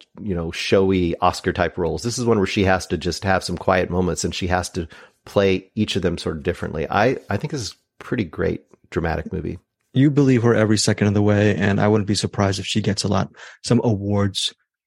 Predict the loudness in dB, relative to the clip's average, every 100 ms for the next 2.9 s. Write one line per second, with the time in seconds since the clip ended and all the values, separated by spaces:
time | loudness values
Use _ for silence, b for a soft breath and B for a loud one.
0 | _ _ -2 0 0 2 2 0 0 2
1 | 2 2 -2 -4 -2 -2 0 -4 0 0
2 | 0 0 0 2 0 0 0 -2